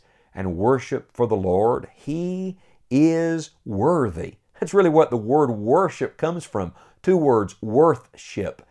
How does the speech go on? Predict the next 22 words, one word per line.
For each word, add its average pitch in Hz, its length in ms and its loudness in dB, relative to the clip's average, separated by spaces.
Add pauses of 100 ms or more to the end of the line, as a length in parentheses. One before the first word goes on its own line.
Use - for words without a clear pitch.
(520)
Might 143 280 2
I 185 100 0
just 185 240 -4
ask, 175 360 -2
what 160 220 -4
is 214 160 -6
the 170 120 2
Lord 151 320 4
worth 104 720 0 (140)
to 101 100 -6
you? 80 360 -10 (420)
What 202 120 -2
is 254 120 -4
your 220 120 -2
salvation 131 1080 -4 (220)
worth 127 760 2
to 110 100 -4
you? 90 320 -10 (600)
Uh, 131 280 4
what, 196 420 4
what 220 340 2
weight, 131 840 0